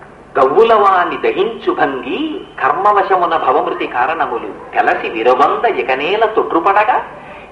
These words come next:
ఎంత గొప్ప ఆలోచన చేశాడండి వసుదేవుడు. ఆయన మనస్సులో అనుకుంటున్నాడు, "ఆపన్నురాలైన అంగల రక్షించి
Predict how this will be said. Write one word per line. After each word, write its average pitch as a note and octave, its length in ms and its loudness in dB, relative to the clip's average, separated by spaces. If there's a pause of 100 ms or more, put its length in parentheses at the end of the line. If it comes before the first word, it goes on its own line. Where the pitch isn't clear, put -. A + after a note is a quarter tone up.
(180)
ఎంత - 540 0
గొప్ప C#3+ 220 2
ఆలోచన C#3 480 2 (120)
చేశాడండి D#3 440 0
వసుదేవుడు. D#3 680 0 (540)
ఆయన D#3+ 380 2
మనస్సులో E3+ 440 2
అనుకుంటున్నాడు, E3+ 680 2 (140)
"ఆపన్నురాలైన G3 1080 2
అంగల F3 540 2
రక్షించి E3+ 640 -2